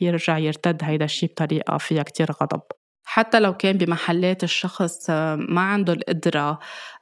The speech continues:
إنه، آه، بركي، آه، يشتري شي معين أو،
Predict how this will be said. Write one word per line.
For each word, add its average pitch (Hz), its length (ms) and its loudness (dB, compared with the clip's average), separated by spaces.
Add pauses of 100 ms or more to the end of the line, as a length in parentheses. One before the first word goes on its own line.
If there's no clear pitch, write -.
إنه، 160 600 0 (120)
آه، 147 200 0
بركي، 151 760 -2 (920)
آه، 151 180 -4
يشتري 160 520 0
شي 175 240 2
معين 147 640 2
أو، 147 420 -2